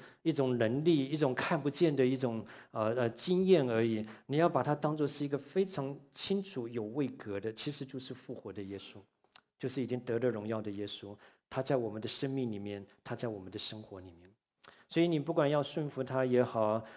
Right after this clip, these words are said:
啊，要顺服恩膏的教训，啊，要学习听主的话，学习在圣灵里面祷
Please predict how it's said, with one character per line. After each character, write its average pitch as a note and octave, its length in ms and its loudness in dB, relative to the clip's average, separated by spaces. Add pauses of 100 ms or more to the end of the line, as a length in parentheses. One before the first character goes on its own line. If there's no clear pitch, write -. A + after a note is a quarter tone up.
(160)
啊， A2 180 -4
要 A2+ 160 -2
顺 C3 240 -4
服 A#2+ 120 -2
恩 C3 260 -2
膏 B2+ 120 4
的 A#2+ 140 0
教 B2 220 2
训， B2 360 -4 (280)
啊， G#2+ 160 -6
要 A2+ 100 2
学 A2+ 180 -6
习 A#2 140 -4
听 C3+ 240 -6
主 A#2+ 180 -10
的 A#2 120 -4
话， B2 340 0
学 A#2 180 -6
习 C3 160 -4
在 B2+ 140 -2
圣 D3+ 320 0
灵 C3+ 160 -2
里 C3 100 -2
面 B2 160 -2 (120)
祷 G#2+ 200 -6